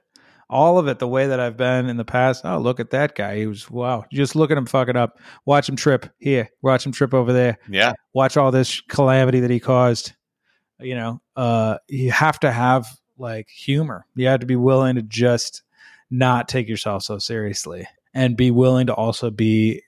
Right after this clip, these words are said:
Speaker 1: light about stuff and make fun of stuff.
Speaker 2: Yeah.
Speaker 1: Because that's really, otherwise this all becomes way too serious, way too fast. And then it gets sad in the wrong way. 'Cause, you know, I think to your point, to,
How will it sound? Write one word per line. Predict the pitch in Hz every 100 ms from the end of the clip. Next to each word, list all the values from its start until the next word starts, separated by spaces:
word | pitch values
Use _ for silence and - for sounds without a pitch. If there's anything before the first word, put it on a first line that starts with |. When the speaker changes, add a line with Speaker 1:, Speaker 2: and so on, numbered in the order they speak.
| -
Speaker 1:
light | 123 117 120 120
about | 120 104 101
stuff | - 107 95 -
and | - 123
make | 120 113
fun | - 107
of | 101
stuff. | - - - - _ -
Speaker 2:
Yeah. | 92 85 -
Speaker 1:
Because | - 123 117 110 - -
that's | 139 131 131 - -
really, | 120 135 131 127 120
otherwise | 143 165 156 139 135 127 113
this | 117 120
all | 123
becomes | 120 120 113 104
way | 107 131 160
too | - 147
serious, | - 131 123 117 113 - -
way | 113 117 131 156
too | 143 139 117
fast. | 123 113 110 107 - - _ - - - -
And | 117 110 107 107 104 _ -
then | 127 120 117 117
it | 107 110
gets | 117 -
sad | - 117 113
in | 110
the | 110
wrong | 107 117 117 113
way. | 101 90 85 - _ _
'Cause, | 127 113 - - _ _ _ _ - - - -
you | 151
know, | 147
I | 131
think | 180 156 -
to | -
your | 151
point, | 123 - 190 180 -
to, | -